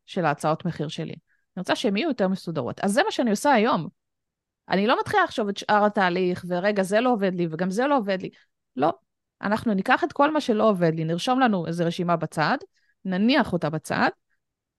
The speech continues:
ועכשיו נטפל רק במשהו אחד קטן. וכשאנחנו נעשה את זה כל יום, כל שבוע,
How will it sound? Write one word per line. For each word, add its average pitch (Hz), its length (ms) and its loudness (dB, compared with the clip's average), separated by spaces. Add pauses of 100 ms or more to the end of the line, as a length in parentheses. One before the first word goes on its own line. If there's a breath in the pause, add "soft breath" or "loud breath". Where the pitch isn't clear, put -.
(140)
ועכשיו 202 320 2
נטפל 254 240 2
רק 233 180 0
במשהו 190 280 0
אחד 180 180 -6
קטן. 170 300 -8 (840)
וכשאנחנו 180 560 -4
נעשה 180 380 0
את 247 60 0
זה 196 160 0
כל 220 480 2
יום, 185 380 -2
כל 202 280 0
שבוע, 180 460 0